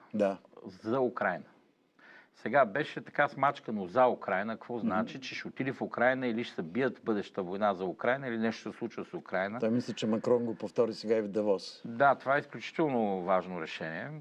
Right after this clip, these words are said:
Speaker 2: То е стратегическо, защото не нато го прави,
Speaker 1: Да.
Speaker 2: а една европейска държава.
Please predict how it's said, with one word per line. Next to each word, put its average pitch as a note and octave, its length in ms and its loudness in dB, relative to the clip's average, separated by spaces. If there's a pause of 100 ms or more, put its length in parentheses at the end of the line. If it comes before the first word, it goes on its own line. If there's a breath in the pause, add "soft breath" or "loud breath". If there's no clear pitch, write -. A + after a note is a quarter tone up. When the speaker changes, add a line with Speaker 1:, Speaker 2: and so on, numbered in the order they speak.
Speaker 2:
То A#2+ 120 2
е A#2 40 2
стратегическо, B2 760 -6
защото C3+ 440 -4
не A#2+ 200 2
нато C#3 380 2
го D#2+ 160 -10
прави, - 340 -2 (600)
Speaker 1:
Да. F#2+ 160 -4
Speaker 2:
а G2+ 140 8
една A2 320 2
европейска A2 640 -2
държава. G#2 500 0